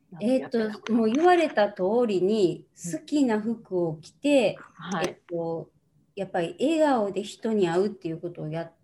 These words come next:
Speaker 1: たんですよね。
Speaker 2: なるほど。
Speaker 1: うん。そう、自分をやっぱり気持ちの良い、なんていうか、コンディションに整えていくっていうことがすごく大切だっていうことと、やっぱり人に会って、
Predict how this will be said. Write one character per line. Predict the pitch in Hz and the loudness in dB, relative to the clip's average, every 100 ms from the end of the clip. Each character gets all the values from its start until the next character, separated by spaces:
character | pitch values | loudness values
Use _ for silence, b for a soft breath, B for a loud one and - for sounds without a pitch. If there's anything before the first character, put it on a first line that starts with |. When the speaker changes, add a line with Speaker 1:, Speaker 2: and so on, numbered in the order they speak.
| _ | _
Speaker 1:
た | - | -14
ん | - | -12
で | - | -12
す | - 190 | -12 -10
よ | |
ね。 | 180 185 | -6 -8
Speaker 2:
な | |
る | - _ _ _ _ _ - | -10 _ _ _ _ _ -14
ほ | 196 | -8
ど。 | 196 | -6
Speaker 1:
う | |
ん。 | 185 185 - - _ _ _ _ | -4 -6 -10 -16 _ _ _ _
そ | _ 208 185 | _ -8 -8
う、 | |
自 | 175 226 | -4 -4
分 | 254 294 302 | 0 0 4
を | 359 | 4
や | 320 | 4
っ | 214 | 0
ぱ | - | -4
り | 202 196 | -6 -2
気 | 277 | 0
持 | 302 294 | 2 0
ち | - 294 | 0 0
の | 294 | 2
良 | 220 175 | 0 0
い、 | 180 202 180 175 - _ - | 0 0 0 -2 -8 _ -6
な | 190 | -4
ん | 185 | -4
て | 180 | -6
い | 170 | -12
う | |
か、 | 165 | -10
コ | - | -6
ン | 202 | -4
デ | 214 | -4
ィ | |
シ | 214 | -2
ョ | |
ン | 185 | -2
に | |
整 | 185 208 208 208 | -2 -6 -4 -2
え | 202 | -2
て | 202 | -4
い | 208 | -6
く | 262 | -6
っ | 269 | -8
て | 208 | -8
い | |
う | 185 | -10
こ | |
と | 180 | -8
が | 165 | -10
す | 156 | -6
ご | 180 190 | -6 -4
く | 180 | -6
大 | 185 185 | -4 -4
切 | 180 175 165 | -6 -8 -4
だ | 208 | -4
っ | 208 | -4
て | 170 | -8
い | |
う | 156 | -8
こ | 165 | -8
と | 156 175 | -10 -10
と、 | - 294 240 b b - | -6 -6 -6 b b -14
や | 269 | -6
っ | |
ぱ | 381 | -4
り | 320 | -4
人 | - - 302 | -6 -2 4
に | 339 339 - _ _ _ | 6 4 -2 _ _ _
会 | - 190 | -8 -8
っ | - _ | -8 _
て、 | - 349 185 - | 0 2 0 -4